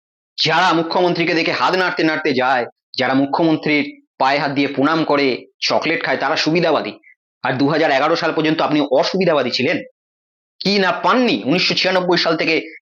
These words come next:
টেলিফিল্মে ঢোকার পর থেকে কি কি সিনেমা করেননি, সমস্ত কিছু তথ্য রয়েছে, সবাই জানে। কি কি অ্যাওয়ার্ড কিনেছেন, কি কি অ্যাওয়ার্ড নিজেদের নেতাদেরকে তাবেদারি করে পেয়েছেন, সেগুলোও তো সবাই জানে। মুখ্যমন্ত্রীর কথা আজকে বলছেন, একজন মুখ্যমন্ত্রীকে ভালো লাগতেই পারে কারোর,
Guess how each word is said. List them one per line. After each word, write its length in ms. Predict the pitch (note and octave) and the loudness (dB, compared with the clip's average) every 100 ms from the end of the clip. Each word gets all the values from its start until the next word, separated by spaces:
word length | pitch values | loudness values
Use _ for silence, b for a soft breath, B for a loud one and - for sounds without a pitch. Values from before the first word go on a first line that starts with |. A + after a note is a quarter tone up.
| _ _ _ | _ _ _
টেলিফিল্মে 520 | D3+ E3 D#3+ D#3+ D3 | 0 0 0 0 0
ঢোকার 300 | A#2+ B2 E3 | -2 -2 0
পর 120 | D#3+ | -2
থেকে 240 | D3+ D#3 C#3+ | -4 -2 0
কি 180 | E3+ | 2
কি 120 | F3 D#3 | 2 0
সিনেমা 320 | D#3 D#3 D3+ | 0 0 0
করেননি, 540 | - C#3+ D3 D3 A2+ - _ - | 0 0 2 0 0 -6 _ -10
সমস্ত 480 | - D4+ G4 G#4+ D4+ | -4 2 2 2 0
কিছু 460 | - - C3 - _ _ _ _ _ _ | 0 0 -2 -4 _ _ _ _ _ _
তথ্য 280 | D3 D3 A3 | -6 -2 0
রয়েছে, 300 | A#3 - G#2+ - _ | 0 0 -4 -12 _
সবাই 340 | - C#3+ G3+ G#3 | -4 0 0 0
জানে। 220 | B2 G2+ | -2 -4
কি 140 | F3+ | -4
কি 140 | F3+ E3 | -2 0
অ্যাওয়ার্ড 360 | C3+ F#3+ C4 - | 2 2 2 0
কিনেছেন, 340 | A#3 - C3 - B B | 0 2 -2 -6 B B
কি 100 | G3+ | -4
কি 180 | F#3+ A3 | -2 0
অ্যাওয়ার্ড 380 | G3 G#3+ B3+ G3 | 2 4 4 2
নিজেদের 300 | G3 G3 G3+ | 0 0 0
নেতাদেরকে 520 | F#3+ G3+ F#3+ F#3+ F3+ - _ _ _ _ | 0 0 0 0 -2 -4 _ _ _ _
তাবেদারি 400 | D3 D#3+ F3 E3+ | 0 2 2 2
করে 180 | E3 D#3 | 0 0
পেয়েছেন, 440 | D#3 D#3 D#3 C#3+ | 0 0 -2 -4
সেগুলোও 320 | - G3+ B3 | -2 0 2
তো 120 | B3+ A3+ | 2 0
সবাই 280 | G3 D3+ | 0 0
জানে। 240 | G#2+ G2 G2 - _ _ _ - | -2 -6 -10 -18 _ _ _ -6
মুখ্যমন্ত্রীর 520 | D#3 - G3+ G3+ G3+ | -4 0 0 0 0
কথা 180 | F#3+ F#3+ | -2 -2
আজকে 180 | F3+ F3+ | -2 -2
বলছেন, 200 | F#3 G3+ | 0 0
একজন 200 | F#3+ G#3+ | 0 0
মুখ্যমন্ত্রীকে 560 | G#3+ A#3+ A#3+ A#3 A#3+ | 0 0 0 0 -2
ভালো 240 | A3 F3 A#3+ | 0 2 2
লাগতেই 300 | C4 C4+ D4+ | 2 0 -2
পারে 160 | C4 | 0
কারোর, 260 | E3+ C#3 G#2+ | -2 -2 -6